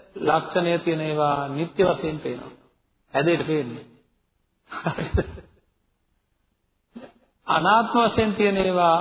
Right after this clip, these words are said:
ආත්ම වශයෙන් දැනෙනවා. දුක් වශයෙන් තියෙන ඒවා සැප වශයෙන් දැනෙනවා. ඉතින් ඔය විදිහට මේ ලෝකේ වෙනස් වෙලා දැනෙනවා. අසුභ වශයෙන් තියෙන ඒවා සුභ වශයෙන් දැනෙනවා.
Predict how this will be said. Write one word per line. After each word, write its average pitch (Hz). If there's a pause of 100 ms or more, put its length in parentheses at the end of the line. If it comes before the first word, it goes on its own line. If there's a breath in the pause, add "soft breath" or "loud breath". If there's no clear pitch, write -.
(120)
ආත්ම 185
වශයෙන් 180 (160)
දැනෙනවා. 123 (1900)
දුක් 190
වශයෙන් 233
තියෙන 220
ඒවා 202
සැප 156
වශයෙන් 196
දැනෙනවා. 127 (1500)
ඉතින් 160 (920)
ඔය 175
විදිහට 226
මේ 226
ලෝකේ 208
වෙනස් 214
වෙලා 196
දැනෙනවා. 156
අසුභ 202
වශයෙන් 214
තියෙන 202
ඒවා 208 (640)
සුභ 196
වශයෙන් 208
දැනෙනවා. 127